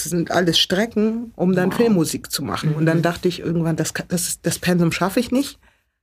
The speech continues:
Speaker 1: Filmmusik zur Seite gestoßen und dachte, okay, Jura ist doch nicht so schlecht, schlecht. Das, äh, kann ich mir als ganzes Studium vorstellen und bin dann halt nach Hamburg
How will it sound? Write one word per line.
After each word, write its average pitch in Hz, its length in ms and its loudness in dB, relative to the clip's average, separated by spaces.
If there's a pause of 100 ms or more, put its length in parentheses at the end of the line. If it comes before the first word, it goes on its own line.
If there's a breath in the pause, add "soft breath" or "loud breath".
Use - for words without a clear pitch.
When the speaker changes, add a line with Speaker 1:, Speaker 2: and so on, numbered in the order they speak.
(240)
Speaker 1:
Filmmusik 180 500 2 (480)
zur - 160 0
Seite 185 320 2
gestoßen 247 680 0 (640 loud breath)
und 190 140 2
dachte, 180 300 2
okay, 226 400 2
Jura 190 240 2
ist - 180 -2
doch - 240 -2
nicht 170 160 0
so 135 120 -8
schlecht, - 520 -4
schlecht. - 600 -2
Das, 180 240 -2
äh, - 160 -2
kann 175 160 0
ich 170 100 -2
mir 165 340 0 (120)
als 160 200 -4
ganzes 226 380 2
Studium 220 340 2
vorstellen 214 600 0
und 170 160 -2
bin 160 180 2
dann 170 280 2
halt 156 200 -2
nach 160 260 -8
Hamburg 165 420 -4